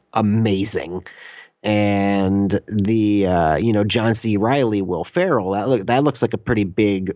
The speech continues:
budget comedy, at least, you know, for a comedy. Uh,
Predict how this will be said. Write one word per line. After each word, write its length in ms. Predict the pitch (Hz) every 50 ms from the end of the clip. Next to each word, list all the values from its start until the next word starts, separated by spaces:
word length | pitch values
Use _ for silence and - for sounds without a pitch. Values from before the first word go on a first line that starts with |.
| - -
budget 500 | 104 120 107 104 95 87 98 90 - -
comedy, 640 | - - 165 175 147 113 92 85 78 82 87 - -
at 140 | 107 101 95
least, 260 | 113 107 - - -
you 120 | 113 107
know, 80 | 95 92
for 240 | - - 110 95 73
a 40 |
comedy. 540 | - - 143 147 156 127 95 73 64 60 - - - - - - - - _ -
Uh, 760 | 90 92 82 78 69 62 58 55 53 50 50 50 - 50